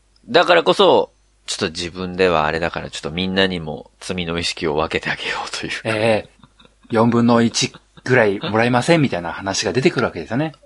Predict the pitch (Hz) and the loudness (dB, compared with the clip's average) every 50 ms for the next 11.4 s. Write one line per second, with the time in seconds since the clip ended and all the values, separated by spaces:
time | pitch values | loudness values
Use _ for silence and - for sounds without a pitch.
0 | _ _ _ - - 90 92 98 104 107 107 110 110 113 113 113 110 - 143 156 | _ _ _ -2 2 4 6 6 8 8 8 8 6 6 6 4 4 4 4 2
1 | 180 185 180 151 156 131 123 104 120 113 110 107 98 95 92 92 92 92 92 92 | 4 2 0 -2 -2 -4 0 4 4 6 6 4 4 4 4 4 4 2 2 2
2 | 92 92 87 85 85 85 - - _ _ _ _ _ _ _ _ _ _ _ - | 2 2 0 0 -2 -8 -12 -14 _ _ _ _ _ _ _ _ _ _ _ -6
3 | - 113 117 117 117 127 123 120 - - _ _ _ - - 101 98 98 110 110 | -2 0 2 4 6 6 6 4 2 0 _ _ _ -20 -14 -10 -2 0 2 2
4 | 110 110 113 110 107 - 107 - - 120 113 117 127 135 143 147 - - - _ | 2 2 0 -2 0 -2 -4 -2 2 4 4 6 6 6 4 4 2 -4 -14 _
5 | _ _ _ _ _ _ _ _ _ _ _ _ _ _ 113 104 104 104 104 101 | _ _ _ _ _ _ _ _ _ _ _ _ _ _ -2 0 2 2 2 2
6 | 98 98 95 95 95 95 95 92 95 92 95 95 107 143 190 208 208 196 190 202 | 2 2 0 0 -2 -2 -2 -2 -2 -2 -2 0 0 2 2 4 4 4 4 4
7 | 202 196 - _ _ _ _ - 120 117 117 117 113 107 - - 160 147 135 - | 2 0 -2 _ _ _ _ -6 -6 -4 -2 -2 -4 -4 -4 -2 0 0 0 0
8 | - 143 135 - - - - - 165 175 175 160 - 185 - - - 107 101 95 | 0 0 -2 -2 -4 -16 -4 0 2 2 2 2 2 0 0 2 2 2 2 0
9 | - 87 82 - 95 101 104 104 _ _ _ _ _ _ _ _ _ _ _ - | -4 -10 -10 -8 -8 -8 -10 -12 _ _ _ _ _ _ _ _ _ _ _ -6
10 | 147 151 147 139 127 113 107 - 123 117 - 113 98 98 92 85 87 - 104 123 | -2 0 2 4 4 4 2 2 0 0 -2 -4 -6 -8 -8 -8 -10 -6 -4 -2
11 | 156 190 214 214 208 202 196 - | 0 2 2 4 4 4 2 0